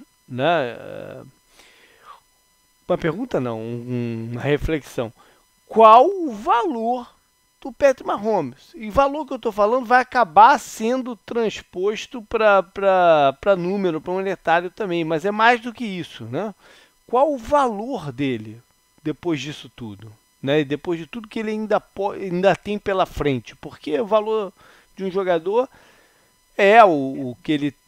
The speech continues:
tem no, no, no currículo dele, que ele fez, mas principalmente o, o que ele ainda pode gerar, né? Então, é, o céu é o limite pro, pro, pro Mahomes. Agora, em algum momento, isso vai,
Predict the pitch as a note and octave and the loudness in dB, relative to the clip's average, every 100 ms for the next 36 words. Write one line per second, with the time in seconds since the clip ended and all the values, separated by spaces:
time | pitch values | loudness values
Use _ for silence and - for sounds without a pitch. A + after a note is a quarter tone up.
0 | _ - D#3 A3 A#3 D3+ B2 A#2+ A#2+ A#2+ | _ 0 2 2 2 -2 -4 -6 -8 -8
1 | B2 B2 - A#2+ A2 A2+ G#2 F3 G3 C#3 | -10 -12 -12 -12 -10 -12 -8 -8 -6 -10
2 | B2+ - - - B3 B3+ A3+ - F#3+ C#3+ | -4 -4 -4 -8 -10 -12 -16 -10 -6 -6
3 | D#3+ G#3 B2 C3+ A#2 - G3 - A#2 B2 | -6 -10 -14 -14 -16 -18 -20 -12 -10 -8
4 | C3+ - - F#3 F#3 G#3 G#3+ C3 B2+ B2 | -8 -8 -6 -8 -8 -6 -4 -2 -2 -4
5 | B2 C3+ C#3 - G#2 G#3+ - - - - | -10 -10 -12 -10 -12 -12 -16 -18 -20 -20
6 | - - - - _ _ _ _ _ B3 | -20 -20 -20 -20 _ _ _ _ _ -14
7 | A3+ - G3+ A3+ - A4+ A#4+ E4 B3+ C4 | -12 -2 0 2 2 0 -2 -4 -2 -4
8 | - C#3+ - C3+ A#2+ A2+ G#2+ G#2+ - A2+ | -8 -12 -10 -8 -6 -8 -12 -16 -16 -16
9 | A2 A2+ A2 A2+ - - C#3+ C3 - B2 | -16 -18 -20 -20 -14 -8 -2 -2 -2 -4
10 | D3+ A3 - - _ _ _ _ _ _ | -4 -6 -10 -18 _ _ _ _ _ _
11 | _ - B3+ G#3 G#3 F3+ F#3 F#3+ B3 D4 | _ -2 0 4 6 6 4 -2 4 6
12 | B3+ B3 C4 G#3+ G3 B3 C4+ - C#4+ B3+ | 6 4 2 4 4 2 0 -8 -10 -6
13 | B3+ B3+ - E4+ - D4+ | -6 -6 -8 -2 0 -2